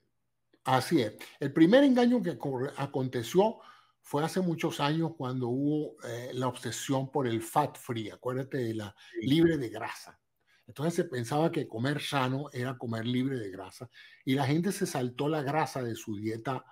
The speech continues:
Speaker 1: habitual, aunque siguieron comiendo carnes procesadas y carnes animales que son ricas en carnes insaturadas. Pero lo más importante fue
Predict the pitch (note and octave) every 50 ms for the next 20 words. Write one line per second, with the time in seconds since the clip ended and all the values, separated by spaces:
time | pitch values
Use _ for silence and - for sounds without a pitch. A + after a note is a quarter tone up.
0 | - - A2+ A2 G#2+ G#2 G#2 - G#2+ G#2+ G#2 G#2 A2+ _ _ - - _ - C3
1 | A#2+ A#2 B2+ A#2 - C3 A#2+ A#2 B2+ C3+ D3 D#3 - - B2 A#2+ A#2 A#2 A#2+ B2+
2 | C3+ C3 - - B2+ B2 B2 C3 B2 - - A#2+ G#2 - A2 F#2+ - - C3+ C3
3 | C3 B2 A#2 - A#2+ A2 A2 A#2+ B2 C3 C3+ C3 B2 A2+ A2 A2 A2 A#2 A#2 -
4 | _ - - - _ _ - A2 - - A#2+ A2+ A2+ B2+ C#3+ D3+ D3 C#3 A2 A2
5 | A2 G2 - G#2+ G#2 G#2 G2+ G2 G#2+ A2 A2+ A#2 - - _ - B2 A#2 A2+ -
6 | A2+ G2 - G#2 F#2+ D#2+ - - _ _ - - - - - _ - D3+ D3 D3
7 | D3 D3 E3 G3 B3 C#4+ B3 - F#3+ C#3+ A#2+ - D3+ D3+ E3 E3 G3 F#3 F#3 -
8 | - D3+ C#3+ C#3+ C#3+